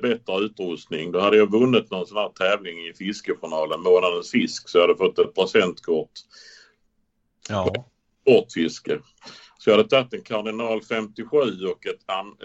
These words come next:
Speaker 1: ett Atlantic fyrahundratre spö. Det här klassiska blåa.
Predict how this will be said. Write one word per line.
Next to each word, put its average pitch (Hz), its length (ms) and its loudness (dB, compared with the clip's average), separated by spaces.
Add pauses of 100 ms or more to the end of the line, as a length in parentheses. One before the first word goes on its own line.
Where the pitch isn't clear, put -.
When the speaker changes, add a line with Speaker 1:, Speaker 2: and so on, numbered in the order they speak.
Speaker 1:
ett 92 120 -14
Atlantic 104 680 -4
fyrahundratre 95 960 -2
spö. - 380 -4 (600)
Det 101 60 -6
här 101 160 0
klassiska 98 560 -2
blåa. 107 540 2